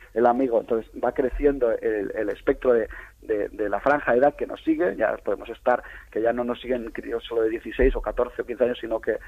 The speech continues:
eh, la franja es muy amplia, ¿no? Pues podemos empezar desde los catorce a,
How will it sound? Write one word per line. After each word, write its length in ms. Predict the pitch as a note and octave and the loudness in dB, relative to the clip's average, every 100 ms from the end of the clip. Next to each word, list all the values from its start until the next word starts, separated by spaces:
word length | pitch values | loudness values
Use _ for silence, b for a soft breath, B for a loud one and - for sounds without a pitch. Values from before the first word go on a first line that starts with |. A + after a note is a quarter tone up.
| B B | B B
eh, 160 | - G#2 | 0 0
la 120 | G#2 | 0
franja 240 | - - | -2 -2
es 80 | B2+ | -2
muy 160 | A#2+ A#2 | 0 2
amplia, 320 | C#3 - A2 | 2 0 -8
¿no? 160 | A#2 C#3+ - | -6 -6 -2
Pues 180 | A#2+ A2+ G#2+ | -2 -2 -4
podemos 260 | A2+ A2+ C3 | -4 -4 -6
empezar 300 | B2 C3+ B2 | -4 -2 -2
desde 200 | B2+ B2+ | 0 0
los 100 | B2 | 2
catorce 400 | A#2 - B2+ | 2 2 2
a, 80 | D#3 | 2